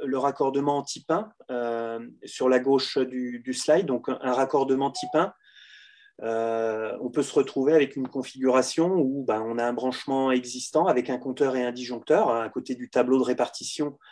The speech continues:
euh, où on voit les différents, euh, protections, euh, euh, à droite de la photo.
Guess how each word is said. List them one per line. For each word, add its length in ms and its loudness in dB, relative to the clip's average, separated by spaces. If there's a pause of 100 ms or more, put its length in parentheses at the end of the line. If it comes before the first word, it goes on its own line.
(260)
euh, 180 -2
où 180 -2
on 20 -2
voit 180 4
les 100 -2
différents, 840 -2
euh, 720 -6
protections, 680 0
euh, 240 0 (420)
euh, 240 -6
à 100 -4
droite 300 0
de 80 0
la 120 2
photo. 500 2